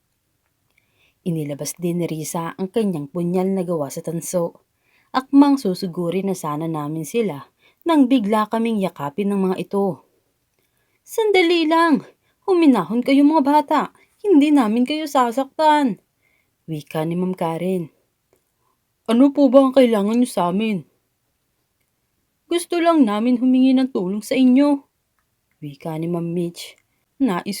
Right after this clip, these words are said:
kasi naming paalisin ang aswang na namamalagi sa kantin, at hindi namin kayang paalisin ang aswang na iyon dahil malalakas ang mga ito," paliwanag ni Ma'am Karen. "Hindi naman kami mga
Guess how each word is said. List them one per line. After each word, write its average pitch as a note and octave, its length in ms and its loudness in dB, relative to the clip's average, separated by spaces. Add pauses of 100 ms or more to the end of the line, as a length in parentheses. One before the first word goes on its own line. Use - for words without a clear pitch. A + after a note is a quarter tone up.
kasi B3 240 0
naming G#3 380 -4
paalisin A3+ 560 -2
ang - 80 -14
aswang A#3+ 420 -2
na A#3+ 320 -2 (320)
namamalagi F#3+ 800 -2
sa B3 180 -4
kantin, A3+ 560 -2 (480)
at C#4 240 -4
hindi D4+ 320 2
namin C#4 380 4
kayang A#3 340 0
paalisin A#3 560 -2
ang B3 80 -8
aswang G3 380 -6
na A3+ 80 -6
iyon B3 260 0
dahil F#3+ 480 -6 (320)
malalakas E3 640 -8
ang A3 220 -6
mga A3+ 60 -6 (120)
ito," B3 400 0 (800)
paliwanag D#3+ 640 -8
ni G3 80 -6
Ma'am F#3 240 -4
Karen. D#3+ 480 -8 (1300)
"Hindi A3 380 0
naman A#3 260 -2
kami C4+ 240 4
mga C4 240 2